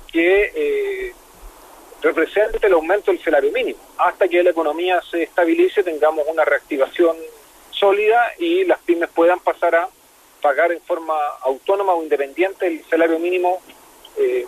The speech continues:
más justo que hoy día estamos pidiendo. Nos parece que ese es el mecanismo más expedito, lo más transparente. Pero, eh, una vez más, el ministro Briones se niega, porque para él todo el costo de la crisis al final la tienen que solventar con su esfuerzo, con su sacrificio, los trabajadores y trabajadoras.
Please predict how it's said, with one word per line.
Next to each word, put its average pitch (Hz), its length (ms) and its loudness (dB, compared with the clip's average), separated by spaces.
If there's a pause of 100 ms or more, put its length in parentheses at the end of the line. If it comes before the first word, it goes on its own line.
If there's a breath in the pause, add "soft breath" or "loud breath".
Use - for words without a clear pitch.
más 330 140 -2
justo 392 340 0
que 320 80 -2
hoy - 60 0
día 339 120 0
estamos - 260 -2
pidiendo. 185 360 0
Nos - 120 -2
parece 165 280 0
que 180 100 0
ese 214 100 0
es 220 40 4
el 202 60 -2
mecanismo 185 400 0
más 175 240 -2
expedito, 175 500 -2
lo 156 80 0
más 160 140 0
transparente. - 580 -4 (540)
Pero, 202 420 2
eh, 143 380 -8
una 339 200 -4
vez 254 140 -2
más, 185 220 -2
el - 80 -10
ministro 180 400 -8
Briones 185 300 -2
se 196 80 -4
niega, 196 420 -4 (460)
porque 156 240 -2
para 156 280 4
él 202 240 0 (220)
todo 185 220 2
el 190 80 0
costo 208 320 0
de 190 60 4
la 180 80 2
crisis 202 360 -4
al 170 140 -2
final 190 300 0
la 170 100 2
tienen 170 240 0
que 156 100 -12
solventar 156 560 0
con 156 160 -6
su - 140 -6
esfuerzo, 180 400 0
con 147 120 -6
su 160 120 -4
sacrificio, 180 600 0
los 143 140 0
trabajadores 185 600 2 (340)
y 302 80 -10
trabajadoras. 180 540 2